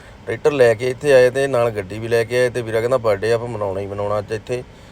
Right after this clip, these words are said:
ਤੇ ਆਪਾਂ ਪੇਟੀ ਦੀਆਂ ਲਾਤੀਆਂ ਰੂਹਾਂ, ਜਮਾਂ ਰੂਹਾਂ ਲਾ ਕੇ ਤੇ ਪੇਟੀ ਫਿੱਟ ਕਰਤੀ। ਜਦੋਂ ਪੇਟੀ ਪੂਰੀ ਟਿਕਾ ਕੇ ਫਿੱਟ ਹੋ ਜੇ, ਉਸ ਤੋਂ ਬਾਅਦ ਇਹ 'ਚ ਸਮਾਨ ਫਿੱਟ ਹੋਣਾ, ਕਿਉਂਕਿ ਗੋਲ ਪੇਟੀ ਦਾ ਇਹੀ ਫੰਡਾ ਹੁੰਦਾ ਵੀਰੇ। ਤੇ ਨਹੀਂ ਤਾਂ ਜੇ ਕੋਈ ਲੈ ਕੇ ਜਾਣੀ ਹੈ, ਉਹ ਸਿਸਟਮ ਵੀ ਬਣਾ ਦਈਦਾ, ਉਸ ਹਿਸਾਬ ਨਾਲ ਐਂਗਲਾਂ ਬਣਾ ਦਈਦੀਆਂ ਵੀ ਬੰਦਾ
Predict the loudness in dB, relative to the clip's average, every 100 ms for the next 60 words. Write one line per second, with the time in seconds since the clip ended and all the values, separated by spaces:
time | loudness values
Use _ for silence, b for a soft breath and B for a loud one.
0 | B 2 4 6 6 4 0 -2 0 2
1 | 4 2 2 0 0 2 2 2 -6 -20
2 | -20 -20 -20 -6 0 4 6 6 4 4
3 | 6 6 4 -4 -4 -6 -6 -4 -2 2
4 | 0 0 -6 -6 -4 -6 -6 -10 -10 -12
5 | -12 4 6 6 4 2 2 -2 -4 -8
6 | B B -2 0 2 4 6 6 2 -4
7 | 2 4 4 0 -2 -2 -2 -2 -4 -4
8 | -6 -4 -6 -6 -2 -2 -2 -4 -2 0
9 | -2 -6 -8 -12 B B B B B -10
10 | -2 0 4 4 2 2 4 4 2 2
11 | 2 0 0 0 -2 -2 -6 0 4 4
12 | 4 0 2 4 4 4 0 2 0 2
13 | 0 0 -8 -2 -2 -2 -2 2 2